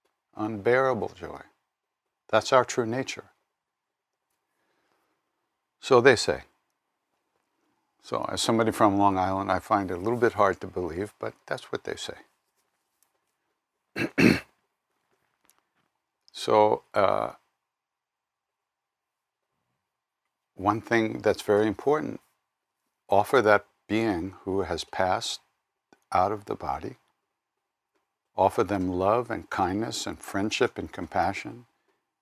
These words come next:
and wish them well, and then wish yourself well, because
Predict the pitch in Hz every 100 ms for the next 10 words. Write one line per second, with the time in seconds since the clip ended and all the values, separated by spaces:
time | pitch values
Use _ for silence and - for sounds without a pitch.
0 | _ 90 87 82 110 - 113 107 107 127
1 | 117 - - _ _ _ _ _ _ _
2 | 87 87 107 113 113 - 120 - 143 139
3 | - 95 - - _ _ _ _ _ -
4 | - 104 98 101 -